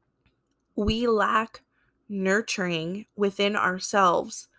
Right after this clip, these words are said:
when we don't choose the right things for ourselves. And even just think about this again. I'll use this example again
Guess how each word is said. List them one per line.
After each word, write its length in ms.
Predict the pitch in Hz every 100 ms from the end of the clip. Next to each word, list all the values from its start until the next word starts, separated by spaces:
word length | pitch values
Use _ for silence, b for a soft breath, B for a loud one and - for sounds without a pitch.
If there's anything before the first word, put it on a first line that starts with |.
| b b b _ _ _ _ _ _ _ _ _ _ _ _ _ _ _ _
when 320 | 202 202 196
we 520 | 190 202 202 196 226 - _ _
don't 460 | 202 190 185 180 _
choose 800 | - - 208 190 175 190 - - _ _ _ _ _ _ _ _ _ _ _ _
the 140 | - 196
right 320 | 190 185 -
things 500 | - 214 185 180 -
for 280 | - 190 170
ourselves. 640 | 175 - 247 - 226 - - _ _ _ _ _ - -
And 600 | 208 202 196 190 185 - _ _ _ _ _ _ _ _
even 300 | 233 226 226
just 200 | 220 214
think 180 | 208 196
about 240 | 196 190
this 160 | 185 185
again. 280 | 185 202 190
I'll 100 | 180
use 220 | 180 185
this 220 | 220 220
example 500 | 233 220 185 180 190
again 520 | - 202 247 233 214